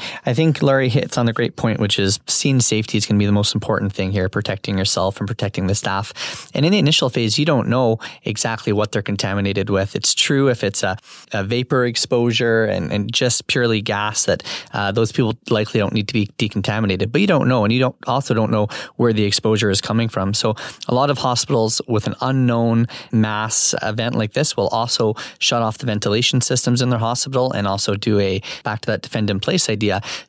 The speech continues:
to, um, shut off circulation within the hospital and, and, and do various things like that to, to protect the facility as well.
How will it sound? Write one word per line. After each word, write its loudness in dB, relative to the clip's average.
to, 4
um, -2
shut 2
off -2
circulation 0
within -2
the 0
hospital 0
and, -4
and, -2
and -4
do 0
various 0
things 0
like -4
that -6
to, 0
to -6
protect -4
the -2
facility 0
as -2
well. 0